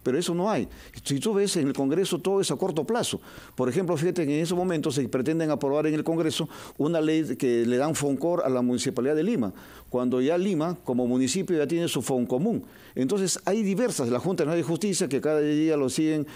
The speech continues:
golpeando, demoliendo, eh, lo cual es, es un hecho gravísimo. La sunedo ya lo desaparecieron prácticamente.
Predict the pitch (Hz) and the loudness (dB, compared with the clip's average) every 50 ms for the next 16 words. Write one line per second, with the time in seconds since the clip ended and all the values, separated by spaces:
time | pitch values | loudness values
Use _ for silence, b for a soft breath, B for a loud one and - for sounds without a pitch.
0 | B - 117 123 120 - - 170 170 160 160 151 135 123 117 117 123 139 170 175 | B -2 0 0 0 0 0 0 0 0 0 0 2 2 2 2 2 2 2 2
1 | 147 143 139 160 165 B B B B B - 113 113 113 117 113 - 147 156 160 | 2 2 0 -2 -4 B B B B B -2 0 2 2 0 0 0 0 0 0
2 | 151 151 135 - 135 127 - - 135 147 139 165 135 120 113 120 180 247 226 - | 0 0 0 0 0 0 0 -2 -2 -2 0 0 0 0 2 2 2 0 0 0
3 | 143 117 101 95 90 B B B B 113 123 120 - 135 131 147 175 190 185 170 | 0 0 0 -2 -4 B B B B -2 -2 0 0 0 0 2 2 2 2 2
4 | 147 143 151 160 156 147 139 131 - 127 113 123 120 120 123 127 156 156 151 131 | 2 2 2 2 2 2 2 2 0 0 0 0 0 0 0 0 0 0 0 0
5 | 135 147 127 147 - 160 196 226 196 135 - 107 90 | 0 -2 -2 0 0 0 0 0 0 0 0 -2 -4